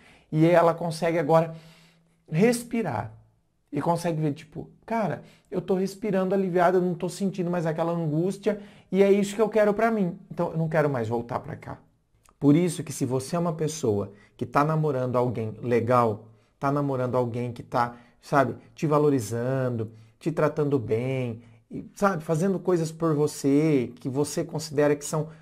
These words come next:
super bacanas, e você gosta da pessoa, só que você não sabe demonstrar isso, você acha que então a pessoa é, é obrigada a fazer isso?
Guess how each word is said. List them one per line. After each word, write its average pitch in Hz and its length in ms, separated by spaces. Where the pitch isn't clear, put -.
super 202 380
bacanas, 156 720
e 202 40
você 226 280
gosta 202 320
da 185 100
pessoa, 131 460
só 143 120
que 139 80
você 139 220
não 139 80
sabe 131 240
demonstrar 123 560
isso, 180 380
você - 180
acha 143 240
que 147 100
então 139 280
a 139 40
pessoa 143 480
é, 120 480
é 135 100
obrigada 143 760
a - 40
fazer 123 280
isso? 170 380